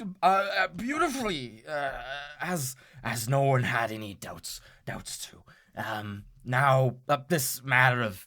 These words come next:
having dinner together, um, y-,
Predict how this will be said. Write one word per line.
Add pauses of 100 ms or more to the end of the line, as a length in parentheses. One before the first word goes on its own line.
having
dinner
together, (340)
um, (440)
y-,